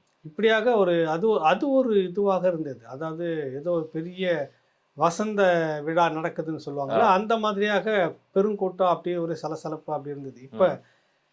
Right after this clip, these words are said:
Speaker 1: ஒரு ஈ காக்காட்டு நடமாட்டம் இல்லைன்னு சொல்லுவாங்கல்ல, மக்கள் வழக்கம் போல பயணம்ல தான். ஒரு
Speaker 2: ம்.
Speaker 1: கட்சி கொடி ஒரு இடத்துலயும் நான் பார்க்கவே இல்லை தி மு க.
Speaker 2: ம், ம்.
Speaker 1: மூணு நாள்ல ஒரு இடம் வந்து, ஒரு நாள் ஆட்டோல ஒரு மட்டும், ஒருத்தர் மட்டும் பேசிக்கிட்டே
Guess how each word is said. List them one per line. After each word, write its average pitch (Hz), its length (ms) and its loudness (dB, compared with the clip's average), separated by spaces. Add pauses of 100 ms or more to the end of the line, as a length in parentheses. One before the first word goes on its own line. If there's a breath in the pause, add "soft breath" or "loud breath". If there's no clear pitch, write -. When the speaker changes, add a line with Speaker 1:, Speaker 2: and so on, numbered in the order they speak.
(100)
Speaker 1:
ஒரு 139 280 -8
ஈ 277 200 0
காக்காட்டு 202 360 2
நடமாட்டம் 180 520 0
இல்லைன்னு 160 200 -4
சொல்லுவாங்கல்ல, 143 340 -6
மக்கள் 196 460 -2
வழக்கம் 180 400 0
போல 196 260 2
பயணம்ல 156 500 -4
தான். 170 180 -6
ஒரு 156 180 -2
Speaker 2:
ம். 107 40 -8
Speaker 1:
கட்சி 220 500 -4
கொடி 190 420 -4
ஒரு 156 300 -2
இடத்துலயும் 190 420 -2
நான் 170 160 -4
பார்க்கவே 147 360 -4
இல்லை 123 240 -12
தி 139 100 -16
மு 110 220 -8
க. 107 260 -18
Speaker 2:
ம், 107 80 -16
ம். 95 180 -14 (280)
Speaker 1:
மூணு 185 420 0
நாள்ல 196 260 0
ஒரு 185 180 0
இடம் 202 260 0
வந்து, 190 180 -4
ஒரு 165 120 0
நாள் 175 400 2
ஆட்டோல 170 220 -2
ஒரு 143 140 -4
மட்டும், 156 380 -8
ஒருத்தர் 147 280 -8
மட்டும் 165 300 -8
பேசிக்கிட்டே 151 460 -6